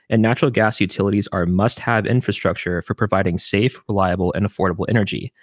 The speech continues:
The entire Enbridge team is committed to working with the East Ohio,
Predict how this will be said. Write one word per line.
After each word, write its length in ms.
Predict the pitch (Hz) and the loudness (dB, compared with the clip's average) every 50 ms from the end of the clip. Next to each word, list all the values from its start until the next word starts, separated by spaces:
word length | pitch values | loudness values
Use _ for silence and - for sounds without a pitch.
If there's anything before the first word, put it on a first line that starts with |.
| - - - _ - | -20 -20 -20 _ -2
The 100 | - 123 | 0 2
entire 400 | 123 117 - 127 127 147 156 - | 2 2 2 2 2 2 2 2
Enbridge 400 | 113 120 123 135 139 139 - - | 2 2 2 2 0 -2 -4 -6
team 380 | - - 101 98 101 101 95 - | -2 0 2 4 4 2 0 -2
is 140 | 104 - | -4 -6
committed 340 | - - 101 95 104 113 113 - | -6 -2 0 0 2 2 0 -2
to 120 | - 98 | -4 -6
working 400 | 104 101 101 104 - 120 117 107 | -2 -2 -2 -2 0 0 0 0
with 120 | 101 98 - | 0 0 -2
the 100 | 92 - | -4 -4
East 260 | 98 104 - - - | -2 -4 -4 -2 -2
Ohio, 500 | 120 117 - 104 98 95 95 92 95 - | -2 0 2 2 2 2 2 0 -2 -4